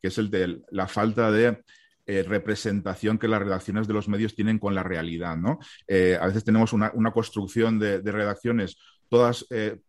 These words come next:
todos los perfiles marcados por un mismo patrón, de una misma edad, eh, sobre todo atendiendo a, a un, a una, una percepción económica, eh, concreta y llegas a ese nivel o ese perfil, sin que eso suponga evidentemente ningún menosprecio ni, ni edad ni nada,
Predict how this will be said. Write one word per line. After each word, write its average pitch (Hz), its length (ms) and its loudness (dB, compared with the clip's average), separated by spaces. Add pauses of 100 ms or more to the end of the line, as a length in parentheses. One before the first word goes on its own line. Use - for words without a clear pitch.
todos 117 200 4
los 120 140 4
perfiles 98 580 -2
marcados 101 420 0
por 101 120 -4
un 104 100 2
mismo 110 260 -2
patrón, 135 440 -4 (260)
de 101 120 -6
una 110 180 2
misma 104 320 0
edad, 120 320 2 (240)
eh, 95 160 -4
sobre 98 200 -2
todo 110 280 0
atendiendo 107 560 0
a, 104 180 -2
a - 20 -6
un, 104 300 -2
a 95 60 -8
una, 104 540 -2
una 107 240 -2
percepción 101 520 -4
económica, 104 720 0
eh, 85 500 -6
concreta 95 640 2
y 92 200 -4 (100)
llegas 101 280 -4
a 104 60 -2
ese 95 140 -8
nivel 107 280 2
o 95 80 4
ese 90 160 -4
perfil, 156 400 -2 (240)
sin 85 200 -6
que 82 60 -6
eso 85 140 -10
suponga 92 320 -6
evidentemente 92 480 0
ningún 90 240 0
menosprecio 92 560 -2
ni, 92 240 -2 (280)
ni 87 100 -2
edad 92 200 2
ni 107 120 4
nada, 139 260 4